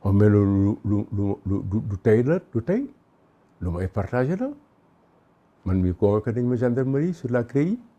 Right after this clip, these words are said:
Jiiñ ma lu bari. Wax ne lii moo nekk sama compte. Donc, ndëgëm buñ ma ko defee, ma gëm ko. Def nañ ko Khalifa Sall. Mais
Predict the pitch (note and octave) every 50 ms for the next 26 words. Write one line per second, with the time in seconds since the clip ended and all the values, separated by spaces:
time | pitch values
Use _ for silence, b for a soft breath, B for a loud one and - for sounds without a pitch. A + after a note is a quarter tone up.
0 | _ _ _ _ _ _ _ _ _ _ _ _ _ _ _ _ _ _ _ _
1 | _ _ _ _ _ _ - - E2+ F2+ G2+ A#2 A#2+ A#2+ B2 C3 C3+ C#3 C3 D#3
2 | F3 G3+ G3+ A#3 D4 - - _ _ _ _ _ _ _ _ _ _ _ _ _
3 | _ _ _ _ _ _ - - F#2+ E2 G#2 G#2 G#2 G2+ G2 G#2+ A2+ A2+ A#2+ B2
4 | B2 B2+ B2 B2 - - C#3 C3 C3 - E3+ F3+ F#3 - - _ _ - - F#2+
5 | A2+ A#2 A2 A#2 A2+ A#2+ B2+ B2 B2 B2 A#2 A#2+ A#2 A2+ G#2+ - A#2 G#2 G#2+ G2
6 | G#2 F#2 F2+ F2+ F2+ F#2+ F#2+ A2 B2 C3 C3 - A#3 - - _ _ b b b
7 | b b b b b b b b - D#2 F#2+ F#2 G2+ G#2+ G#2+ G2+ - A#2+ - C#3+
8 | C#3 D#3 D#3+ F3+ - G#3 G3 A3+ D4 - _ _ _ _ _ _ _ _ _ _
9 | _ _ _ _ _ _ _ - F#2 F#2 F2+ F2